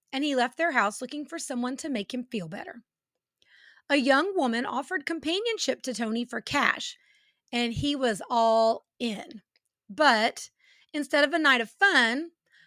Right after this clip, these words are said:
undercover officer Alicia Ross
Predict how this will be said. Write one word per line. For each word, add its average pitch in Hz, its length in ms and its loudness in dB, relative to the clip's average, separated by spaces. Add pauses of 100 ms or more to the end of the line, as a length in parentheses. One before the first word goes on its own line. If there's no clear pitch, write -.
(220)
undercover 339 600 0
officer 262 540 0
Alicia 269 460 -4
Ross 220 440 -2